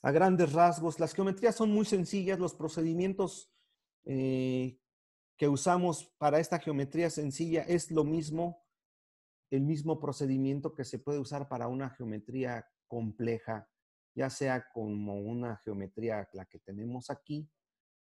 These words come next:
o como la estructura de los tinacos que están por allá. Esto también, esta es una embarradita del, de, del curso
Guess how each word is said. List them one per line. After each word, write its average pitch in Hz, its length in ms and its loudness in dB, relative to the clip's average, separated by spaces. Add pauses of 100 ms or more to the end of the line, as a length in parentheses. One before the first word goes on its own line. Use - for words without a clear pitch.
o 92 480 -10
como 95 300 -12
la 92 180 -10
estructura 104 840 -4
de 95 140 -6
los 92 240 -14
tinacos 98 460 -14
que - 60 -20
están 95 320 -12 (100)
por 113 140 -6
allá. 131 360 -2 (680)
Esto 180 240 -4
también, 165 540 0 (260)
esta 175 300 0
es - 240 -4
una 170 180 4
embarradita 139 840 4
del, 92 540 -6
de, 90 400 -8
del 95 240 -8
curso 110 720 -4